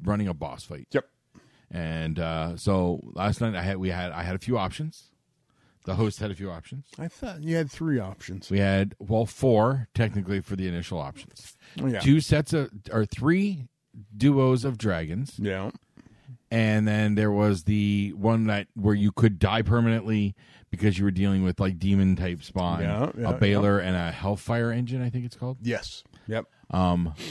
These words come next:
Speaker 1: but s-, they end up choo-, choosing dragons, and they picked a random duo, which ended up being a red and black adults.
Speaker 2: Yes.
Speaker 1: Adult red, adult black.
Speaker 2: <laughs>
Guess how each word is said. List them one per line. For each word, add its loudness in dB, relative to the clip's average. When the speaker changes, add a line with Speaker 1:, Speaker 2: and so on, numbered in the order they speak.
Speaker 1:
but 2
s-, -8
they 2
end 2
up -2
choo-, 0
choosing 0
dragons, -2
and -2
they -2
picked -4
a -4
random 0
duo, 2
which -2
ended 0
up -12
being 0
a -6
red 0
and -4
black -6
adults. -6
Speaker 2:
Yes. -8
Speaker 1:
Adult -2
red, -2
adult -8
black. -18
Speaker 2:
<laughs> 0